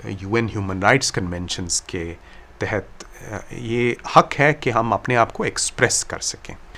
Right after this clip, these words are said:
डेमोक्रेसी में बहुत ज़रूरी है। तो ये भी नहीं कि आप उस पे सेंसरशिप ही लगा दें, उसको बंद ही कर दें। तो इसमें समझदारी की बात है कि दोनों चीज़ों को हम बैलेंस करके,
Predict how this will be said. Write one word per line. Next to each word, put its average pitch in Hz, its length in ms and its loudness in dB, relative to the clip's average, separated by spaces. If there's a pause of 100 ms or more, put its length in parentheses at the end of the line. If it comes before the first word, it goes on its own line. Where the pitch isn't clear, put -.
(160)
डेमोक्रेसी 120 580 2
में 123 180 -2
बहुत 120 260 0
ज़रूरी 117 360 2
है। 85 200 -6 (440)
तो 143 100 2
ये 143 160 8
भी 180 140 6
नहीं 170 200 8
कि 104 120 0
आप 127 220 8
उस 120 120 -2
पे 135 120 4
सेंसरशिप 123 640 4
ही 143 80 4
लगा 117 280 6
दें, 139 140 -4 (340)
उसको 113 220 0
बंद 110 340 2
ही 147 100 8
कर 120 220 4
दें। 127 160 -4 (420)
तो 175 100 -2
इसमें 156 400 2 (240)
समझदारी 135 580 6
की 147 160 -2
बात 95 300 4
है 127 60 -8
कि - 100 -8
दोनों 113 260 0
चीज़ों 107 320 -4
को 170 160 -8
हम 165 200 -4
बैलेंस 87 360 2
करके, - 360 -8